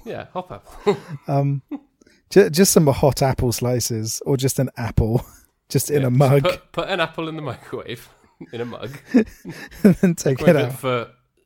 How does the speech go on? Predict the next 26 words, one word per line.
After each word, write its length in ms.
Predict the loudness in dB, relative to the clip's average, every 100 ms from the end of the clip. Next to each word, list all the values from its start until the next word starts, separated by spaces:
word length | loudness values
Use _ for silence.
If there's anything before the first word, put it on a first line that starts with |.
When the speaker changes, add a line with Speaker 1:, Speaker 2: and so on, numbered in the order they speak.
| _
Speaker 1:
six 400 | -14 -12 -12 -14
to 120 | -14
seven 440 | -12 -8 -8 -8 -10
minutes. 500 | -12 -14 -14 -18 -18 _ _ _ _ _ _
Speaker 2:
<laughs> 600 | _ _ _ _ -4 0 4
Yeah, 160 | 4 4
that's 300 | 0 0 -2
what 100 | -2
you 160 | 0 0
want. 240 | -2 -6 _ _ _ _ -18 -2
There, 180 | 2 2
Speaker 1:
Yeah. 120 | 0
Speaker 2:
'cause 200 | 4 6
there 160 | 8 6
is 120 | 6
now 160 | 6 6
an 80 | 4
apple 300 | 2 4 6
Pokemon. 500 | 6 6 2 0 -2
Did 180 | -4
you 80 | -2
know 100 | 0 0
that? 180 | -4 -8 _ _ _ _ _ _
Speaker 1:
Yeah, 140 | -12 -10
hop 220 | -10 -12
apple. 240 | -14 -16